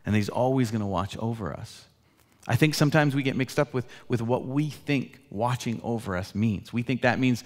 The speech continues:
no problems, no issues, no struggles. It's not true. When you go through things and you come out the other side, when you've put your trust in him, you will be stronger.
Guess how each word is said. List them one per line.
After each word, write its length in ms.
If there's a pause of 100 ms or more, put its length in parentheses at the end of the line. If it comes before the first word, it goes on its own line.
(140)
no 260
problems, 600
no 220
issues, 440
no 100
struggles. 720 (180)
It's 100
not 140
true. 280 (2750)
When 120
you 60
go 240
through 180
things 260
and 100
you 60
come 180
out 140
the 100
other 140
side, 560
when 140
you've 180 (260)
put 260
your 100
trust 380
in 80
him, 180
you 160
will 300
be 140
stronger. 640